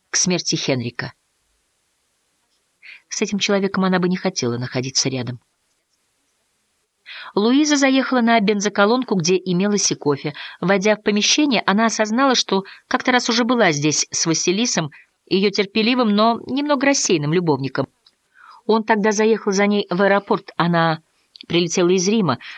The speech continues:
где участвовала в скучном семинаре, посвященном находке старинных книг и манускриптов в пустынях Мали. Находка вызвала сенсацию, но семинары клонили ко сну. Слишком много выступавших, никудышная организация.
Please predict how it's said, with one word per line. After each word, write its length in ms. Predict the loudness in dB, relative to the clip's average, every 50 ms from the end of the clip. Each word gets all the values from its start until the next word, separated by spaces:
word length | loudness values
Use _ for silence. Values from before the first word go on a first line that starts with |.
| -10 -6
где 180 | -2 0 2 0
участвовала 480 | 2 2 0 -2 -2 0 -2 -2 -2
в 40 | -2
скучном 360 | -4 -2 -2 -2 0 -2 -2
семинаре, 440 | -2 0 0 0 0 0 0 0 -2
посвященном 580 | -2 -4 -2 -2 0 0 2 2 0 0 0 0
находке 400 | 0 0 0 -2 -4 -4 -4 -4
старинных 480 | -2 0 0 0 2 0 0 -2 -4
книг 320 | -4 -2 -2 -2 -2 -2 0
и 200 | 0 0 -2 -4 -10 _ _ _ _
манускриптов 800 | -4 -2 0 -2 -2 -4 -4 -2 -2 -2 -4 -4 -8 -14 -14 -14
в 80 | -10
пустынях 640 | _ -6 -6 -6 -6 -4 -6 -6 -6 -8 -12 -16 _ _ _ _ _ _ _ _ _
Мали. 400 | -4 -2 0 0 0 -2 -4 -8 -12 _ _ _ _ _ _ _ _ _ _ _ _ _ _ _ _
Находка 480 | -6 -6 -4 -4 -6 -8 -6 -6 -6 -4
вызвала 320 | -4 -4 -4 -4 -4 -2
сенсацию, 600 | -2 -4 -4 -4 -4 -2 -2 -4 -2 -4 -4 -4
но 100 | -4 -4
семинары 500 | -6 -6 -6 -4 -2 -2 -2 -2 -2 -6 _ _ _ _ _ _ _ _ _ _ _ _
клонили 380 | -2 0 0 0 0 -2 -4 -4
ко 160 | -4 -2 -2
сну. 260 | -2 -2 -2 -4 -4 -6 -8 -14 -16 -8
Слишком 380 | -4 -2 0 0 0 0 0 -2
много 220 | -2 -2 -4 -4
выступавших, 680 | -6 -6 -6 -6 -4 -2 0 0 0 0 0 -2 -2 -4 -10 -18 -20 -18 -8 -4
никудышная 500 | -4 -4 -2 -2 -2 -2 -2 -2 -4 -4
организация. 680 | -4 -2 -2 -2 0 0 0 -2 -2 -2 -2 -2 -2